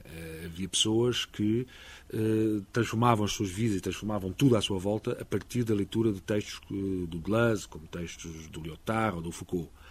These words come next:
Infelizmente, devido à invasão daquilo que eu chamo a filosofia Coca-Cola, que é o facto dos americanos terem tomado conta da edição e da produção filosófica.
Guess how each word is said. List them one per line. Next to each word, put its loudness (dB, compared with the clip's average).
Infelizmente, 2
devido 0
à 0
invasão 4
daquilo 4
que 0
eu 0
chamo 0
a 0
filosofia 0
Coca-Cola, -4
que -14
é -10
o -12
facto -4
dos -4
americanos -2
terem -4
tomado -8
conta -6
da 2
edição 0
e -8
da -12
produção -4
filosófica. -8